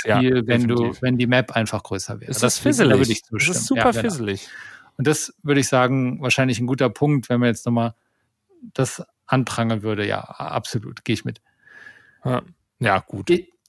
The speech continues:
Speaker 2: generell, was sind die beiden Spiele, mit denen es konkurriert? Aus meiner Sicht ist natürlich sowas wie Welcome to und Next Station London. Und das sind beides Spiele, ich glaube, das sehen wir ähnlich in dem Fall, die wir beide hervorragend finden, ne? In diesem,
Speaker 1: Mhm.
Speaker 2: äh, Flip-and-Ride-Segment. Next Station London,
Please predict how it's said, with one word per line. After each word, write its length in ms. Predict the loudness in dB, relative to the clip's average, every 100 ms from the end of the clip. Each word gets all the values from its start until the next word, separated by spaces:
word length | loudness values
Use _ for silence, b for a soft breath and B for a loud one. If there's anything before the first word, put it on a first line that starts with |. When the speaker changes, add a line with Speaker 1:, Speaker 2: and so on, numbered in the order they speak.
| _
Speaker 2:
generell, 760 | 0 4 6 6 4 4 4 2
was 140 | 0
sind 140 | 2 0
die 60 | 2
beiden 240 | 2 2
Spiele, 260 | 0 0 0
mit 140 | 2
denen 120 | 0
es 120 | -2
konkurriert? 580 | -2 -4 -4 -4 0 2
Aus 160 | 2 2
meiner 240 | 2 2
Sicht 220 | 0 0
ist 140 | -2 -2
natürlich 320 | -2 0 -2
sowas 260 | -2 -4 -2
wie 60 | 2
Welcome 400 | 2 2 -2 -2
to 320 | 0 0 2
und 80 | 2
Next 220 | 0 -2
Station 320 | -2 -2 -2
London. 320 | -4 -6 -6
Und 80 | -4
das 100 | -2
sind 120 | 0 2
beides 320 | 4 4 2
Spiele, 400 | 0 0 2 2
ich 160 | 0
glaube, 160 | -2 -2
das 140 | 0
sehen 200 | 0 0
wir 120 | 2 0
ähnlich 480 | 2 4 2 0
in 100 | -2
dem 180 | -2 -2
Fall, 280 | 0 2 2
die 120 | 2
wir 120 | 0 0
beide 420 | -2 0 2 2
hervorragend 640 | 0 -2 -2 -2 -4 -8
finden, 380 | -6 -6 -6 -6
ne? 180 | -4 -2
In 120 | -2
diesem, 340 | -2 -2 -2
Speaker 1:
Mhm. 80 | -4
Speaker 2:
äh, 60 | -8
Flip-and-Ride-Segment. 1040 | -6 -6 -4 -4 -2 -2 -2 -4 -2 -4 -4
Next 220 | -6 0
Station 300 | 0 0 0
London, 360 | -2 -2 -6